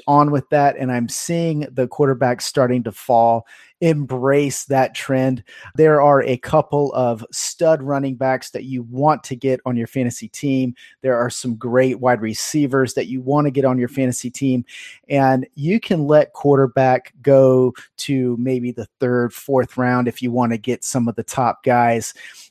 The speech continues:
Personally, I'm going to be waiting deep into the draft, mid, maybe even mid late rounds to get a quarterback because, uh,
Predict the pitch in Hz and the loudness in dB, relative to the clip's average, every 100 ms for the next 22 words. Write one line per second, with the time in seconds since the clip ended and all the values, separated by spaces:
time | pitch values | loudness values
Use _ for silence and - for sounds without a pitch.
0 | - - 175 170 - 185 180 180 - 170 | -12 0 2 4 2 4 6 6 4 2
1 | 180 170 160 143 139 131 131 127 127 120 | 2 2 0 0 -4 -2 0 0 -2 -4
2 | 123 131 131 123 120 117 113 107 110 107 | -8 -8 -6 -6 -8 -8 -10 -4 -2 -2
3 | 104 120 123 123 120 120 123 117 107 113 | -4 -6 -2 0 0 0 -2 -2 -4 -2
4 | 117 113 117 120 - 120 117 117 - 113 | -2 -4 -4 -4 -2 0 2 0 -4 -12
5 | 120 - - 135 123 - 123 120 135 127 | -12 -8 2 2 4 2 2 2 -2 2
6 | 170 165 151 - - - - _ - 156 | 4 6 4 -2 -16 -20 -20 _ 0 4